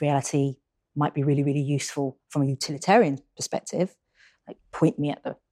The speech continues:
four-inch screws. But on the other hand, it might be really, really useful for providing an immersive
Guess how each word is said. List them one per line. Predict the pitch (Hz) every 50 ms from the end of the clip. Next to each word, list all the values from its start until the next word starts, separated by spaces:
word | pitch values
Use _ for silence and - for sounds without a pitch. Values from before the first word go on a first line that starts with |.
| _ _
four-inch | - - 151 - - -
screws. | - - 254 190 170 185 - _
But | - 147
on | 143 139 143 143
the | 147 156
other | 165 185
hand, | 165 156 143 147 147 143 131 - -
it | 156 147 151
might | 151 156 156 -
be | - 143 143 143 139 - _ _ _ _
really, | 156 156 151 147 147 143
really | 139 139 139 143 143
useful | 135 - - 151 135
for | - - - 127 - _ _ _
providing | - 139 156 147 151 143
an | 139 139
immersive | 139 147 139 139 -